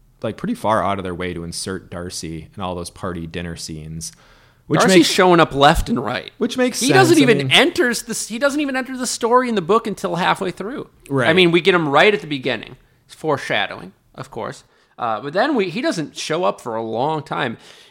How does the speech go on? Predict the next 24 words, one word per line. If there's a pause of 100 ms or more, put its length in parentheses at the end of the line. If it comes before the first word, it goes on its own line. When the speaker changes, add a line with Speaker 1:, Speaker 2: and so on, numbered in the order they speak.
Speaker 2:
In
the,
in
the
movie,
like
you
pointed
out,
Steve,
he's (280)
coming
and
going.
He's
falling
in
and
out
of
scenes
all
the
time.